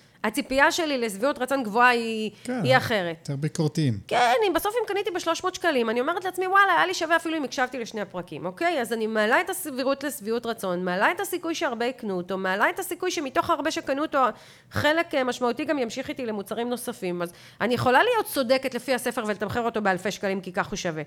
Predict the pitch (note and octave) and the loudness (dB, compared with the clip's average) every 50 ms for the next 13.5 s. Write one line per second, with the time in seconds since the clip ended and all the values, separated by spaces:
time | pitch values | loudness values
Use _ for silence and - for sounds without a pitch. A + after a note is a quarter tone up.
0 | - - - - - - - D#4 F#4 F#4+ F#4 - G#4 G#4+ A4 G#4+ A4 A4 - - | -12 -16 -20 -20 -8 -2 0 2 2 2 4 4 4 4 4 2 2 0 -2 -4
1 | G4 - - G4+ F#4+ G#4+ G#4+ G#4 - - - A#4 A#4 - C#4+ C#4 C4+ C#4 F#4 E4+ | -4 -2 -2 0 0 0 0 -2 -4 -2 -2 -2 -2 -2 -2 -2 -2 0 0 0
2 | D#4+ C4+ B3+ B3+ A#3+ C#4 C#4 - - C#4+ F#4 - D4+ - C4 B3 B3+ D#4+ E4 C#4 | 0 0 -2 -2 -4 -4 -4 -2 -2 -2 -2 -2 -4 -4 -2 0 2 2 2 0
3 | A#3+ G#3 G#3 G#3 G3+ C4+ C#4 D4 D4+ D#4 - E4 D#4+ D#4 - E4+ D#4+ - F4 E4 | -2 -4 -4 -4 -2 -2 -4 -4 -4 -6 -6 -6 -6 -4 -4 -4 -4 -4 -6 -6
4 | - - G4 G#4 A#4+ A#4 G#4 - - - - _ _ - A#3+ C4 C#4 C4 A#3 D4 | -6 -4 -2 -2 -2 -2 -2 -6 -14 -20 -20 _ _ -2 0 0 0 0 2 2
5 | C#4+ C#4 C4 B3 A#3+ A#3 A3+ - A#3+ A3 G3+ F#3+ - G#3 F#3 F3+ F3 - E3+ D#3 | 2 2 2 2 0 0 -2 -2 -4 -4 -4 -4 -2 -2 -2 -2 -4 -6 -6 -8
6 | - _ _ _ _ - A3 B3 C4 C#4 A#3+ C#4+ C#4+ - C#4+ - C4+ A#3+ A3 F#3 | -10 _ _ _ _ 0 2 4 4 4 2 0 0 0 -2 -2 -2 -2 -2 -2
7 | D#3 - _ _ _ _ _ _ _ _ _ _ _ _ _ _ _ _ - - | -4 -6 _ _ _ _ _ _ _ _ _ _ _ _ _ _ _ _ -8 -4
8 | G3 F#3 C4+ D4 C#4+ C#4 A#3+ B3 B3+ C4 B3+ - A3 A3+ A#3 G#3+ G#3 G3+ F#3 F3 | 2 4 4 4 4 4 2 0 0 0 -2 -4 -4 -4 -4 -4 -4 -4 -4 -4
9 | D#3+ - - - - - - - G#3+ G3+ A3+ G#3 G#3 G3+ G3 - G4+ C5 D5+ C#5+ | -6 -10 -16 -20 -20 -12 -6 -2 0 0 2 2 0 2 4 6 6 6 6 4
10 | B4+ - - C4 - - - G4 F4+ B3 - - C4+ E4+ F4 E4+ E4+ E4+ E4 D#4 | 0 0 -2 -4 -4 -2 -2 -2 -2 -2 -2 0 0 0 0 2 2 2 2 2
11 | C4 C#4 E4 G4 G#4+ G#4 - - - - - - - G4 G#4 G4 G4 - - D4 | 2 0 0 0 -2 -4 -6 -12 -20 -20 -10 -2 0 2 2 2 2 0 0 0
12 | C4+ B3+ A3+ G#3+ - A#3 G#3 G3+ F#3 F3+ G#3+ G3+ G3 - G#3+ G3 F#3+ F3+ F3+ - | 0 0 0 0 -2 -2 -4 -4 -2 0 0 0 0 -2 -4 -2 -2 -4 -4 -4
13 | F#3+ E3+ - - - E3+ E3 D#3+ D#3 | -6 -6 -6 -6 -6 -4 -4 -4 -6